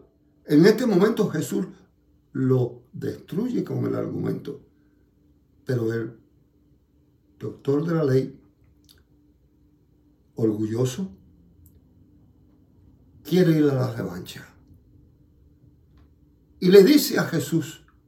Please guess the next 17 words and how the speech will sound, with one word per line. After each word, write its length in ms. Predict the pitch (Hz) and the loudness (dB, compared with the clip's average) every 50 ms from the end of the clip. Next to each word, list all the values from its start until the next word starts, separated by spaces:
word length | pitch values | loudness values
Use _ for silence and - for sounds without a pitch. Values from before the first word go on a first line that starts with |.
| _ _ | _ _
de 180 | - - 143 135 | -4 -2 0 0
la 120 | 131 127 | 0 0
siguiente 460 | - - - - 110 120 120 123 - 117 | -4 -6 -8 -6 -6 -6 -6 -6 -8 -8
manera, 440 | 110 104 98 98 98 90 - - - _ _ _ _ _ _ _ - - _ _ _ _ | -10 -10 -10 -12 -12 -14 -16 -20 -20 _ _ _ _ _ _ _ -20 -20 _ _ _ _
"Pero 320 | _ 156 151 143 135 123 - | _ 6 8 8 6 6 2
¿quién 420 | - 143 143 143 160 175 180 185 | -2 2 4 6 6 8 6 6
es 440 | 185 175 170 165 - - - - - _ _ _ | 6 6 6 4 2 -2 -8 -14 -20 _ _ _
mi 180 | - 170 226 220 | -2 0 0 0
prójimo? 840 | 196 269 453 480 440 - - - - 175 160 - - - - - - _ _ _ _ _ _ _ _ _ _ _ _ _ _ _ _ _ _ _ _ - | 2 2 2 4 4 4 4 2 -2 -6 -10 -10 -10 -14 -16 -20 -20 _ _ _ _ _ _ _ _ _ _ _ _ _ _ _ _ _ _ _ _ -4
¿Quién 320 | - 302 339 339 320 262 | 0 2 2 2 2 2
es 160 | 208 151 127 | 0 0 0
mi 80 | 127 - | -2 -4
prójimo?". 440 | - - - - - - - - - - - _ _ _ _ _ _ _ _ _ - | -4 -4 -6 -6 -6 -10 -12 -14 -14 -18 -20 _ _ _ _ _ _ _ _ _ -6
Yo 140 | - 202 262 | -4 -4 -2
no 120 | 277 208 | -2 -4
sé 160 | - - - | -4 -4 -4
ustedes, 500 | - - - - 131 151 180 185 - - | -4 -4 -6 -4 -4 -2 -2 -4 -6 -10